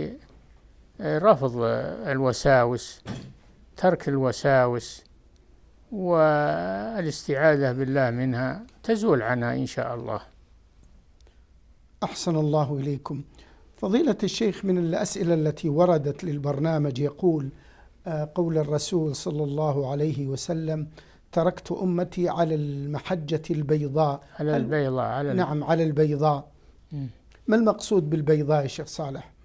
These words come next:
Speaker 1: الجادة، الجادة التي يسار عليها، فسنة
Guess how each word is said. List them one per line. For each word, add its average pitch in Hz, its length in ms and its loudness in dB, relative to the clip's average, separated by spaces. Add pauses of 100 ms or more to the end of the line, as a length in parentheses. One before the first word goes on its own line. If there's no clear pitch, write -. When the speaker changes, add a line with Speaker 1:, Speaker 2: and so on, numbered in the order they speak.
(200)
Speaker 1:
الجادة، 139 640 2 (920)
الجادة 139 640 2
التي 143 640 -2 (360)
يسار 156 360 0
عليها، 135 640 2 (920)
فسنة 185 1300 -4